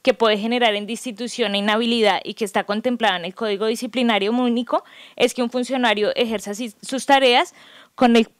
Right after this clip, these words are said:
propósito de defraudar otra norma de carácter imperativo.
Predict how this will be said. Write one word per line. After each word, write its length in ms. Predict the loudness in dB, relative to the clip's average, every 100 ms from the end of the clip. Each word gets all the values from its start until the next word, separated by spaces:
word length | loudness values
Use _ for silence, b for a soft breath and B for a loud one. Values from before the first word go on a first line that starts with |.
| 0
propósito 760 | 2 2 4 2 2 0 4 4
de 100 | 4
defraudar 680 | 2 0 0 2 0 0 -2
otra 320 | 0 2 2
norma 380 | 2 0 -2 -4
de 160 | -2 0
carácter 420 | 2 0 -4 -6
imperativo. 720 | -4 0 0 -2 -2 -4